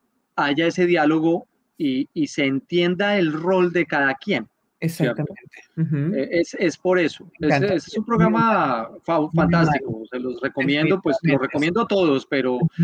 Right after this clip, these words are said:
Speaker 1: pero les reitero, no les dé pena, no sientan que nosotros vamos a estar acá para juzgar o para, a nosotros no nos interesa juzgar a nadie. <laughs> Lo
Speaker 2: Ujú.
Speaker 1: que nos interesa es que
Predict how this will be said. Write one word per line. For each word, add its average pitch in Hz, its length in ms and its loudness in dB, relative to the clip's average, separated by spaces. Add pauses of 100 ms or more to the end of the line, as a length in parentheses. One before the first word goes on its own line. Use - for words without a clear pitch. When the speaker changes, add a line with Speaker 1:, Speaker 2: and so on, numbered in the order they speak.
(180)
Speaker 1:
pero 151 240 0
les 143 220 0
reitero, 143 520 0
no 147 220 0
les 185 200 2
dé 202 140 -2
pena, 180 500 -2
no 147 200 -4
sientan 170 520 -2
que 143 240 0
nosotros 117 340 -8
vamos 160 260 -2
a - 40 -4
estar 127 200 -2
acá 147 280 -2
para 165 180 0
juzgar 147 580 0
o 143 80 -2
para, 120 280 -2 (200)
a 160 100 -6
nosotros 185 420 -2
no 220 120 0
nos 220 200 -2
interesa 135 260 -6
juzgar 139 300 -2
a 160 60 -4
nadie. 143 420 -2
<laughs> - 380 -10
Lo 156 100 -2
Speaker 2:
Ujú. 170 80 2
Speaker 1:
que 160 80 0
nos 135 200 -2
interesa 139 560 0
es 170 220 4
que 185 280 -2